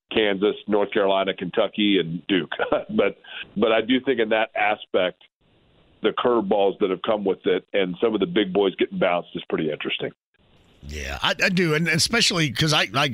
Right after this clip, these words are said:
Speaker 2: obviously got one that's, that's certainly more interesting than the others. But, yeah, I don't mind it when it's like this either. And you're right.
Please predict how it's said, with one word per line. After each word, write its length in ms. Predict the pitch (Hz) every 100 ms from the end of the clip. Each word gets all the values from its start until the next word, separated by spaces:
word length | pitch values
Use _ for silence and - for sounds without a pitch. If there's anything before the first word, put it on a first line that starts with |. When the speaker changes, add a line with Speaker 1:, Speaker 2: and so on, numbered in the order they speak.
| 107
Speaker 2:
obviously 440 | 143 143 117 127
got 240 | 113 127 120
one 300 | 127 127 117
that's, 240 | 104 - - - - -
that's 160 | 180 143
certainly 280 | 220 185 180
more 220 | 165 165
interesting 840 | 185 - 180 - 151 131 117 90 - -
than 300 | 117 120 139
the 160 | 117 117
others. 480 | 147 107 95 -
But, 520 | 107 120 123 110 101 104
yeah, 120 | 208
I 80 | 320
don't 240 | 262 - _
mind 400 | 139 143 202 165
it 120 | 95 - - -
when 180 | 131 131
it's 380 | 101 - -
like 340 | 104 123 120 80
this 380 | 95 127 113 107
either. 440 | 131 147 101 82
And 260 | 110 123 120 - - - - - _ -
you're 140 | 127 139
right. 340 | 160 185 -